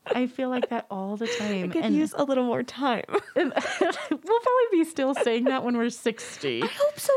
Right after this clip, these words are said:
Speaker 2: too.
Speaker 1: Yeah.
Speaker 2: Yeah, like,
Speaker 1: Yeah.
Speaker 2: what if, if not, then what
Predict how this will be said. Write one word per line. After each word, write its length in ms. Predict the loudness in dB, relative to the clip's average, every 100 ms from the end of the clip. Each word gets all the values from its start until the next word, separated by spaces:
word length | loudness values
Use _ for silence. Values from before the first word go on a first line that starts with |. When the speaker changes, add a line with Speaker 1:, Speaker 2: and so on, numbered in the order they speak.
| 2
Speaker 2:
too. 180 | 0 2 4
Speaker 1:
Yeah. 380 | 6 6 4 0 -4
Speaker 2:
Yeah, 460 | -2 2 4 4 2
like, 200 | 2 0
Speaker 1:
Yeah. 300 | -2 -4 -6 -8 -6
Speaker 2:
what 320 | 0 2 2 2
if, 240 | -2 -2
if 240 | -4 -4 -2
not, 360 | 0 0 0
then 340 | 0 0 -2 -2
what 380 | 2 2 2